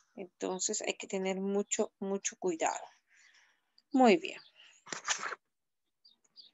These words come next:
Listo, entonces. Sigamos. Muy bien, ya vimos entonces todo lo referente a la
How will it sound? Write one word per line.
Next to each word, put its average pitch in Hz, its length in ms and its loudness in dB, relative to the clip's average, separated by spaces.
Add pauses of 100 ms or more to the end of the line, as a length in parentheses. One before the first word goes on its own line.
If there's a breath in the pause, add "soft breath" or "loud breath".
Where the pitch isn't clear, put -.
(1700)
Listo, - 380 -12
entonces. - 840 -16 (1500)
Sigamos. 220 1300 -4 (2250 soft breath)
Muy 359 140 10
bien, 214 300 8
ya 339 180 12
vimos 294 360 6
entonces 240 720 6
todo 262 320 10
lo 247 160 10
referente 220 840 4
a 196 140 8
la 190 320 6